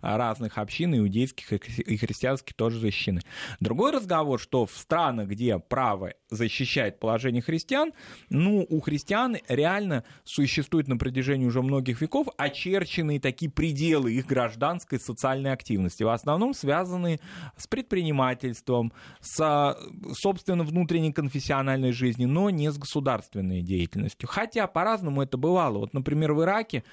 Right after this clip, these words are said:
который все полагали, что он прям такой монолит мусульманский, хотя тоже в нём была на, на протяжении многих лет партия Баас, она была социалистическая, в арабском понимании светская. Очень долгое время,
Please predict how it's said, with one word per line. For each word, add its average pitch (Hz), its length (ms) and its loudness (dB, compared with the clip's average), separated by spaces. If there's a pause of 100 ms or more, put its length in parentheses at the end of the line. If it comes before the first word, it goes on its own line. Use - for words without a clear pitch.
(180)
который 139 380 2
все 165 240 0
полагали, 123 500 2
что 120 220 -2
он 117 220 4
прям 117 220 0
такой 123 260 0
монолит 131 600 2
мусульманский, 143 840 0 (240)
хотя 104 460 0
тоже 104 380 2
в 90 120 2
нём 92 180 4
была 90 380 2
на, 101 340 0
на 107 400 0
протяжении 107 420 -2
многих 107 380 2
лет 101 220 0
партия 101 340 -4
Баас, 98 440 0
она 92 200 0
была 92 220 0
социалистическая, 120 1000 -2
в 123 140 -4
арабском 120 480 -2
понимании 113 480 2
светская. 110 640 -2 (320)
Очень 131 380 0
долгое 117 320 2
время, 170 400 2